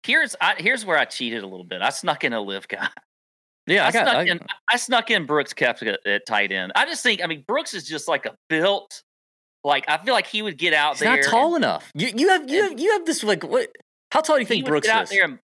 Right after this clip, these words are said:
Speaker 1: block. It, it's like you're saying, you keep going back and forth on whether, like, on the height thing.
Speaker 2: You gotta have a tall tight end. Nobody has a short tight end. Could name one short tight end.
Speaker 1: I mean, look, these are golfers. Not every
Speaker 2: I
Speaker 1: single
Speaker 2: know.
Speaker 1: one of 'em is, like,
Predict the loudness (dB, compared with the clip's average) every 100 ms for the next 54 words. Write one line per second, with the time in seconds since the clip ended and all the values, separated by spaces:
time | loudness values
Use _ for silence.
0 | _ 0 2 2 -2 _ -6 -6 -6 -6
1 | -4 -2 -2 0 -2 -2 -4 -8 -10 -2
2 | 2 2 4 2 0 -4 0 0 0 0
3 | 2 2 2 0 0 0 0 2 0 0
4 | -8 -20 -6 -4 -2 -2 0 2 4 4
5 | 2 0 2 4 4 2 2 2 0 0
6 | 2 2 2 2 2 2 0 0 0 0
7 | 0 -4 -8 _ _ _ _ -2 2 2
8 | 2 2 2 2 2 2 2 0 2 2
9 | -2 -6 _ _ _ _ _ -2 -2 0
10 | -4 -8 -6 -2 -2 -2 -4 0 -2 0
11 | 2 4 2 -2 -2 0 2 2 0 0
12 | -2 0 4 4 4 2 0 0 -2 -4
13 | 2 2 0